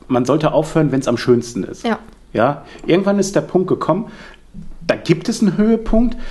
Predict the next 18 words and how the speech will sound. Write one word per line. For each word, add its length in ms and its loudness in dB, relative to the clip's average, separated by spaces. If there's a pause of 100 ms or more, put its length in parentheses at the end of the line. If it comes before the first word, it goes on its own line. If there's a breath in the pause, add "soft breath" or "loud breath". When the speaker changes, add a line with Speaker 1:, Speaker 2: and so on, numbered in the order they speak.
(240 loud breath)
Speaker 1:
da 220 2
hat 160 -2
dieser 200 2
Charakter 420 0
letztendlich 560 2 (140)
alles 320 0
erlebt 540 2
oder 160 0
diese 200 -6
Charakterkonfiguration 1300 -2
alles 280 2
erlebt, 320 0
was 140 -4
irgendwie 220 -4
zu 140 -6
erleben 340 0
ist. 300 0 (500)
Ja? 220 -2